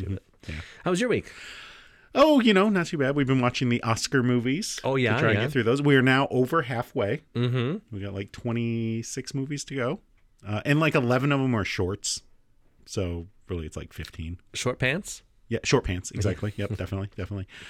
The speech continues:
Speaker 1: Uh, no, it's, like, you know, the animated shorts and the documentary
Speaker 2: Oh.
Speaker 1: shorts
Speaker 2: Yeah.
Speaker 1: and the,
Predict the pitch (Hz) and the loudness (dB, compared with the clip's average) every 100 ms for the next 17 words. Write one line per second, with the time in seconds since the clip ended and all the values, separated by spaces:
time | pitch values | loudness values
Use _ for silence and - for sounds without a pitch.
0 | - - 104 101 185 139 107 98 98 101 | -10 -4 -2 2 6 6 6 2 0 0
1 | 90 82 98 92 90 90 82 - 92 87 | -2 -2 -2 -2 -2 -4 -4 -6 -4 -4
2 | - 98 87 85 87 90 85 85 - 82 | -6 -8 -6 -4 -2 -2 -2 -2 -4 -4
3 | 82 80 - 87 78 80 80 82 80 _ | -4 -8 -6 -4 -4 -4 -8 -10 -14 _
4 | - 82 76 71 - - | -14 -12 -12 -14 -16 -18